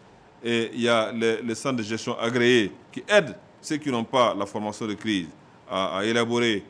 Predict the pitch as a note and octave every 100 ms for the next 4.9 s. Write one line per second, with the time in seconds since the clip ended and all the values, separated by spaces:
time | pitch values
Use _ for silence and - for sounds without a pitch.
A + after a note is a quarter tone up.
0 | - F2+ A2 C3 C3 C#3 - G3 G3+ F#3
1 | - - - - G#2 A2 C#3+ D3+ B2+ B2
2 | B2 B2 A2 F2 - G2+ A2 C3 B2+ A#2+
3 | B2+ F2 - - - - - G#2+ G2 G2+
4 | - B2 A2 G2+ A2 A2 G#2+ A2 E2+